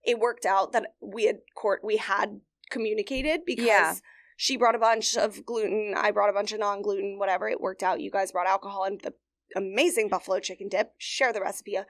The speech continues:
Speaker 1: on a link after this episode. But yeah, I mean, it ju-, it, it, you guys were all saying last night, that's the difference between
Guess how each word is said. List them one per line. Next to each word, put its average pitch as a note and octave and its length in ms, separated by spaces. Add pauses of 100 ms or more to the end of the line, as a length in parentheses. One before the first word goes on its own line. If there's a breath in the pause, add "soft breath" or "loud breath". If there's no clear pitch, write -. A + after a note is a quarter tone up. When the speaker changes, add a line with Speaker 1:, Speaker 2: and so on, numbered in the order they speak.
(360 loud breath)
Speaker 1:
on G3+ 140
a G3 40
link B3 440 (220)
after B3+ 240
this A3+ 180
episode. G#4 380 (540 loud breath)
But A#3 340 (840 soft breath)
yeah, F#4 220
I A3 80
mean, A3+ 280
it A3+ 200
ju-, A3+ 280
it, - 340
it, - 400
you B3+ 180
guys C4 240
were A#3+ 80
all A#3 100
saying A3+ 280
last G#3 280
night, G#3 300
that's G3 280
the - 120
difference F#3 360
between G3 460